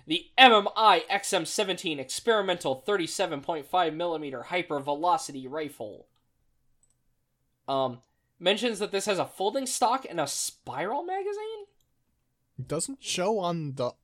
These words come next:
Speaker 2: art of
Speaker 1: Art?
Speaker 2: it.
Speaker 1: Yeah, I don't see a spiral magazine on the art.
Speaker 2: And that stock doesn't look like it f-, I mean, you know, it's not impossible, but it doesn't, it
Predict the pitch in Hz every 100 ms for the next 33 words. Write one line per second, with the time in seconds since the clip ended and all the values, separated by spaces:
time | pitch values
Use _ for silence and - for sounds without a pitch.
0 | - 147 214 170 247 170 202 247 190 208
1 | 196 175 214 240 196 - - - 123 165
2 | 151 123 127 127 131 127 117 104 120 107
3 | 104 - 127 127 127 - 156 151 131 135
4 | 127 127 120 92 - 131 127 127 131 92
5 | 110 - 151 123 107 - 131 151 - 90
6 | - 95 104 117 - _ 113